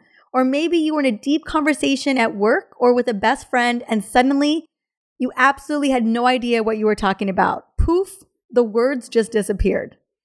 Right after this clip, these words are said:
Well, I got two words, brain fog. These things used to happen to me all the time, especially after I had Kingston. It's actually super common in women, as you probably already know, especially when we hit perimenopause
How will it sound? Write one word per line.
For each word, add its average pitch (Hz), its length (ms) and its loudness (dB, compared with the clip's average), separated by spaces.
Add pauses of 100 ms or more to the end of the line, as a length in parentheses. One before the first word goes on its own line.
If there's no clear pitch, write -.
(200)
Well, 226 100 4
I - 20 2
got 359 160 2
two 294 180 -4
words, - 480 -2 (360)
brain 254 500 0 (120)
fog. 190 400 2 (520)
These 311 180 0
things 311 240 -2
used 302 140 0
to 285 80 0
happen 269 220 4
to 262 40 0
me 269 240 -2 (100)
all 269 220 2
the 254 100 2
time, 196 480 -2
especially 285 960 2
after 233 320 0
I 226 100 2
had 214 260 -2
Kingston. 214 560 -2 (500)
It's 254 100 2
actually 285 280 4
super 311 420 -2
common 269 340 2
in 240 160 0
women, 220 380 0 (260)
as 208 200 4
you 233 80 -4
probably 226 400 0
already 247 200 2
know, 208 360 0 (320)
especially 302 640 0
when 277 120 0
we 269 120 2
hit 269 140 0
perimenopause 233 880 0